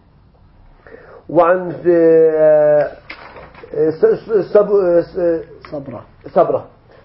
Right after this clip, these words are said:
Speaker 1: عن صبرة بن معبد الجهني، اه، رضي الله تعالى عنه قال: "قال رسول الله صلى الله عليه وسلم: 'يستتر أحدكم الصلاة ولو بسهم.'"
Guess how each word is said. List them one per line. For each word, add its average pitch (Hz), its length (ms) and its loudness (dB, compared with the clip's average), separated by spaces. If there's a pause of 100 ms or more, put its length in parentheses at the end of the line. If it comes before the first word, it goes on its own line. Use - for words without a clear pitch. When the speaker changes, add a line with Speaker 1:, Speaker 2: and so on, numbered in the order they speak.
(120)
Speaker 1:
عن 156 100 -2
صبرة 190 360 0
بن 180 180 -6
معبد 170 280 0
الجهني، 165 600 0 (580)
اه، 156 260 2
رضي 175 160 0
الله 165 220 2
تعالى 156 120 2
عنه 170 80 0
قال: 175 200 2
"قال 170 280 0
رسول 165 120 -4
الله 170 280 0
صلى 160 120 0
الله 165 340 2
عليه 170 280 0
وسلم: 180 440 0 (540)
'يستتر 165 640 0
أحدكم 165 640 -4 (300)
الصلاة 165 600 0
ولو 180 260 2
بسهم.'" 143 500 -4